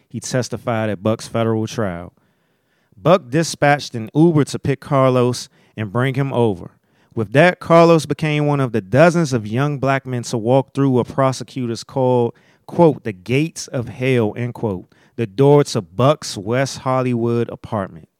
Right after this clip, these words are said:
In a ritual that twice turned lethal, Buck, who is white, tested how high he could get the men he hired to,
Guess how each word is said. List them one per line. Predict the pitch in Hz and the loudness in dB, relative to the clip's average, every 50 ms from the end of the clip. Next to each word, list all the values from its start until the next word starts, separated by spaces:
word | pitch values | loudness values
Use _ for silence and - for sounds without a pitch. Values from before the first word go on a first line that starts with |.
| _ _ _ _ _ _ _ _ _ | _ _ _ _ _ _ _ _ _
In | 135 123 131 | -6 -4 -2
a | 127 120 | -2 -2
ritual | 110 107 131 175 190 - - 185 175 175 175 180 180 170 | 0 2 2 2 2 2 0 -2 0 2 2 0 0 0
that | 139 123 113 - | -2 -4 -4 -4
twice | - - - - 151 151 156 147 - | -8 -8 -4 -2 0 0 0 -4 -6
turned | - - - 156 151 147 143 123 117 | -8 -6 -2 -2 0 -2 -2 -2 -2
lethal, | 139 143 123 - - 98 95 - _ _ _ _ _ | -4 -4 -4 -6 -8 -8 -8 -10 _ _ _ _ _
Buck, | - 90 107 135 160 170 - | -6 0 2 2 2 2 0
who | - - 151 147 139 | -4 -2 0 0 0
is | 117 90 104 | 0 -2 -2
white, | 95 107 131 139 139 123 - | -2 0 2 2 2 0 -4
tested | - - - 147 135 - - 123 117 | -8 -6 -6 -6 -6 -6 -8 -12 -10
how | 107 127 120 113 104 | -8 -6 -4 -4 -4
high | 101 - 147 147 147 147 143 131 | -4 0 2 4 4 4 4 2
he | 120 117 127 | 0 -2 -6
could | 120 - 107 101 98 101 | -10 -10 -12 -14 -10 -6
get | 120 151 175 170 - _ | -2 -2 -2 -2 -4 _
the | - 113 | -10 -8
men | 104 104 104 101 104 101 107 | -8 -8 -6 -6 -8 -8 -10
he | 104 113 117 | -12 -12 -12
hired | 95 101 123 127 120 117 113 110 | -8 -6 -2 -2 -2 -2 -2 -4
to, | - - - 107 95 | -8 -10 -10 -10 -12